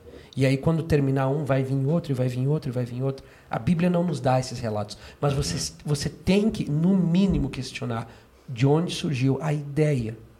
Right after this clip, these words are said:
Speaker 1: de
Speaker 2: Uhum.
Speaker 1: trazer música.
Speaker 2: E por que Deus aprovou, né?
Speaker 1: E por que Deus aprovou? Não matou todo mundo?
Speaker 2: Exato.
Speaker 1: Porque se o irmãozinho lá nos, no, na, nos,
Speaker 2: Relou,
Speaker 1: nos
Speaker 2: né?
Speaker 1: campos de Efrata rela na, na, na arca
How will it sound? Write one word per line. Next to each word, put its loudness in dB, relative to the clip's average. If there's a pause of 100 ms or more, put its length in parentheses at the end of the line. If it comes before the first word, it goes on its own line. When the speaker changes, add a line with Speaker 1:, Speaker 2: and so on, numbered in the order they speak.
Speaker 1:
de -8
Speaker 2:
Uhum. -8
Speaker 1:
trazer 0
música. 6
Speaker 2:
E 2
por 0
que 2
Deus 6
aprovou, 6
né? -4 (480)
Speaker 1:
E -2
por 6
que 4
Deus 8
aprovou? 8
Não 8
matou 6
todo 6
mundo? 8
Speaker 2:
Exato. 4
Speaker 1:
Porque 2
se 8
o 10
irmãozinho 10
lá 12
nos, 10
no, 4
na, 4
nos, 2 (240)
Speaker 2:
Relou, 6
Speaker 1:
nos 6
Speaker 2:
né? 12
Speaker 1:
campos 10
de 6
Efrata 6
rela 8
na, 6
na, 4
na 0 (180)
arca 4